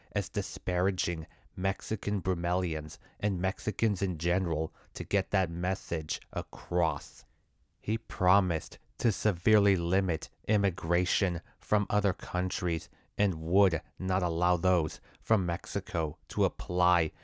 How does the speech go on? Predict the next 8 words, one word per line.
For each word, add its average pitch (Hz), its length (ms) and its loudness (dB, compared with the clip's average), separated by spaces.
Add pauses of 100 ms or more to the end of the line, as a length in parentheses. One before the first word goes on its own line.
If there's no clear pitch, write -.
(100)
for 101 180 -2
citizenship 92 1040 -2 (240)
or 98 160 2
temporary 92 800 0
visas. 85 800 -2 (320)
Eugenio 110 540 2
Senior 101 460 -2
stressed - 760 -2